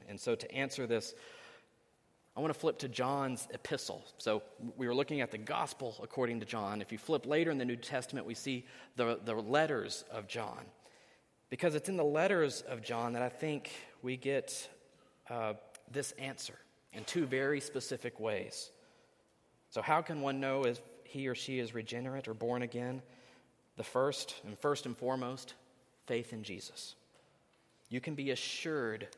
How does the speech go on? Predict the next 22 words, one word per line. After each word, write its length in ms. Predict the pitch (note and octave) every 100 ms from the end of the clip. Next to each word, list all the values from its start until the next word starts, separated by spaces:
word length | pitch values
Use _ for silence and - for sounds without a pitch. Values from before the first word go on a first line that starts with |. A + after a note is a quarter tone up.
| - - - _ _ _
of 120 | G2 A2+
your 160 | B2
regeneration 760 | A#2+ B2 B2 A#2+ A2 A2 A#2 A2
by 200 | A2 A2
belief 520 | G#2+ A2 B2+ C3 -
and 100 | A#2
trust 440 | G#2 - A2+ A2 -
that 160 | -
Jesus 440 | - B2 A#2+ B2 -
is 300 | A#2+ A2 G#2+ -
the 140 | G2+
Son 280 | - A2+ A2+
of 140 | A2+
God 400 | G#2 G2 F#2+ G2 - - - _ -
who 100 | A#2
has 160 | G#2+
redeemed 400 | A2+ G#2 A2 A2
you 120 | G#2+ G#2
from 260 | - G#2+
your 100 | G2+
sin. 380 | - A2+ G#2+ G2+
As 160 | G2+